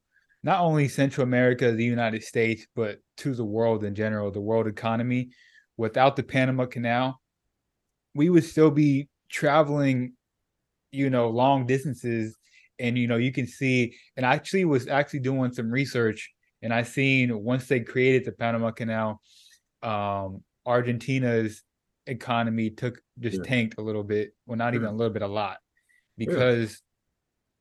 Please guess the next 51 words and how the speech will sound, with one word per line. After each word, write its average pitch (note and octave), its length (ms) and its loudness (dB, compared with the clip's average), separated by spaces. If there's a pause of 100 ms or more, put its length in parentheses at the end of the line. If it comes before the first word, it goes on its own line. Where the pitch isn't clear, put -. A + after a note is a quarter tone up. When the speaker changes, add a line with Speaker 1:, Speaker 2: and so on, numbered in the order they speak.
Speaker 1:
the A2+ 160 -6
ships - 400 0
where A2+ 100 -2
they A2+ 80 2
were A2 120 0
going, A#2 680 0 (400)
um, G#2 280 -8
you A2 60 -4
know, A2 100 -2
around A2+ 420 -2
Argentina A2 540 -4
and G#2 120 -6
Chile A2+ 360 -2
and G#2 100 -6
all G#2 160 -6
that. G2+ 260 -6 (100)
Speaker 2:
Chile G#2+ 380 8
as F#2 100 4
well, G2+ 360 8 (160)
yeah. F#2+ 320 4
Speaker 1:
Yeah, G#2 300 0
a G2+ 40 -6
hundred A2 240 -4
percent. G#2+ 400 -6
So A2 160 -4
they, A2+ 220 4
they A2+ 120 2
took A#2+ 240 -4
a A2+ 60 0
hit A2+ 240 0
with G#2+ 160 -4
their G#2+ 140 0
economy, A2 500 -2
but, G2+ 300 -2 (580)
um, G#2+ 300 -6
it, A#2 140 -2
it's B2 120 -4
pretty D#3+ 300 6
incredible B2 480 2
to A2 100 -6
see. - 240 0
You G#2 220 -2
know, A#2 140 2
it, A#2+ 180 0
it, B2+ 180 -6
it's C3+ 140 -4
almost C#3+ 300 0
fascinating A#2+ 640 0
to A2 120 -6
see, A#2+ 340 -2
like, G#2+ 380 -2